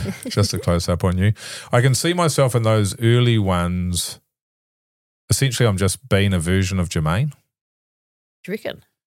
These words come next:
Speaker 2: Yeah. Like, in terms of delivery and stuff, I can see that I'm
Speaker 1: That's what you
Speaker 2: Yeah.
Speaker 1: attempting to do.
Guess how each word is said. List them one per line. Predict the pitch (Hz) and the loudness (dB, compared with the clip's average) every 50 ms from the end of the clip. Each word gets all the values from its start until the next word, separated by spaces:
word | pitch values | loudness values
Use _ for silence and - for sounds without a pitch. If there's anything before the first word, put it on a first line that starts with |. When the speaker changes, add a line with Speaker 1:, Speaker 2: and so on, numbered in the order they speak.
| _ _ | _ _
Speaker 2:
Yeah. | - 107 113 110 92 78 69 - - _ _ _ _ _ _ - | 2 4 4 4 2 0 -4 -6 -12 _ _ _ _ _ _ 0
Like, | 113 104 98 - _ _ _ _ _ _ _ _ - | 0 0 0 -2 _ _ _ _ _ _ _ _ -4
in | 107 95 | -4 -2
terms | - 117 110 104 90 | 0 0 0 0 0
of | 92 82 | -2 -2
delivery | - 90 90 92 92 87 92 87 80 80 | -2 -2 0 0 0 -2 -2 -4 -2 -2
and | 80 78 78 | -4 -4 -4
stuff, | - - - 80 76 78 - - - - _ _ _ _ _ _ _ _ - | -6 -6 -4 -4 -4 -4 -6 -10 -12 -14 _ _ _ _ _ _ _ _ -10
I | 82 | -8
can | - 87 80 | -4 -4 -4
see | - - - - 90 82 82 80 80 73 - - _ _ _ _ _ _ _ _ _ _ _ _ _ _ _ _ _ _ - | -4 -4 -4 -4 -4 -4 -2 -4 -4 -6 -10 -14 _ _ _ _ _ _ _ _ _ _ _ _ _ _ _ _ _ _ -6
that | 90 82 | -4 -4
I'm | 82 80 78 78 - _ _ _ _ _ _ _ _ _ _ _ _ _ _ _ _ _ _ | -4 -4 -6 -8 -12 _ _ _ _ _ _ _ _ _ _ _ _ _ _ _ _ _ _
Speaker 1:
That's | - - - - | -16 -14 -12 -12
what | - - | -10 -10
you | 80 - - _ _ _ _ - | -12 -12 -14 _ _ _ _ -2
Speaker 2:
Yeah. | 104 98 78 73 - - - - _ _ _ - | 0 0 0 -2 -6 -10 -16 -20 _ _ _ -14
Speaker 1:
attempting | 131 - - - - - 147 147 | -10 -8 -8 -8 -8 -8 -12 -12
to | 143 - | -12 -12
do. | - - - - | -10 -10 -10 -12